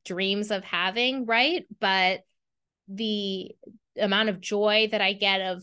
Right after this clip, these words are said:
interacting with other patients and building something that could improve their experience, it really, in some ways, makes it worth it, um, you know, getting these diagnoses.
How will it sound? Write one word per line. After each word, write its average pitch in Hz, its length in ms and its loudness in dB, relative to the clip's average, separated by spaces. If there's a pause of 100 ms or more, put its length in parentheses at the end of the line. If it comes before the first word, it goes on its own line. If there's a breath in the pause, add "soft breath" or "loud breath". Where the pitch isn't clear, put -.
interacting 208 560 -2
with 208 100 -4
other 202 200 -6
patients 214 640 -6
and 196 140 -8
building 196 280 -4
something 196 440 -8
that 185 160 -2
could 202 140 -6
improve 196 600 -8
their 196 220 -2
experience, 226 880 -4 (400 soft breath)
it 214 180 2
really, 202 600 0
in 202 100 -10
some 208 200 -6
ways, 190 220 -4
makes 196 220 -8
it - 120 -8
worth - 280 -10
it, - 240 -6 (140)
um, 185 720 0
you 214 80 -2
know, 185 420 -2
getting 185 540 -2 (260)
these 190 220 -10
diagnoses. 190 880 -4